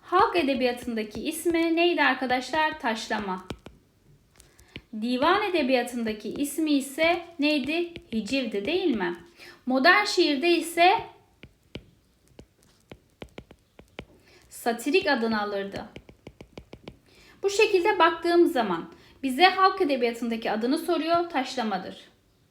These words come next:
Beşinci soru,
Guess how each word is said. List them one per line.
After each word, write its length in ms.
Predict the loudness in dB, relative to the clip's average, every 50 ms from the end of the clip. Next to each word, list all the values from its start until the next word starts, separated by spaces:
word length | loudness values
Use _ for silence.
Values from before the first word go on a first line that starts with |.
| _ _ _ _ _ _ _ _ _ -20 -20 _ _ _ _ _ _ _ _ -20 -20 _ _ _ _ _ _ _ -20 -20 _ _ -20 -20 -20 -20 _ _ _ _ _ _ 4
Beşinci 420 | 4 4 4 2 0 2 2 0 2 2
soru, 460 | 2 2 4 4 2 2 0 0 -4